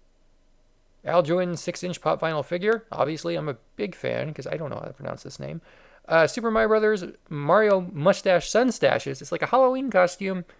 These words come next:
but not. It's just fancy sunglass. You gotta check it out. Check out Sunstashes. They're neat. Uh, we also have the, uh, Alice's, uh, Alice Madness Returns teapot replica. Alice, uh, games from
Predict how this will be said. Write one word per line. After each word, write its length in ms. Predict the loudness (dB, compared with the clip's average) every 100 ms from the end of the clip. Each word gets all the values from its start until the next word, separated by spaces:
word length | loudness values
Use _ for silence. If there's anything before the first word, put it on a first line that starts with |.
| _ _ _
but 160 | -4
not. 340 | 0 2 2 0
It's 220 | -10 -14
just 220 | -16 -16 _ _ _ _ _ _ _ _ -4
fancy 320 | -2 -2 -4
sunglass. 460 | -2 0 0 0
You 80 | 2
gotta 160 | 4 6
check 180 | 6 4
it 60 |
out. 180 | 2 0
Check 140 | -2
out 100 | -2
Sunstashes. 540 | 0 -2 -2 -6 -10 -20 _
They're 80 | -12
neat. 160 | -10 -10 _ -20 -20 _
Uh, 280 | -4 -2 0
we 80 | 4
also 220 | 4 6
have 180 | 4 2
the, 320 | 0 -4 -2
uh, 160 | -2 -2 -8 _ _ 2
Alice's, 600 | 6 6 2 -6 -10 -16 _ _ _ _ _ -4
uh, 520 | -2 0 -2 -6 -8 -6
Alice 260 | 2 4 4
Madness 420 | 2 0 -2 -6
Returns 500 | -6 -2 -2 -4 -8
teapot 340 | -8 -2 -2 0
replica. 440 | -4 -6 -8 -10 _ _ _ _ _ _ _ _
Alice, 360 | 4 4 4 -2 _ -4
uh, 220 | 0 0 -2
games 420 | -4 -4 -6 -10
from 440 | -6 -6 -4 -10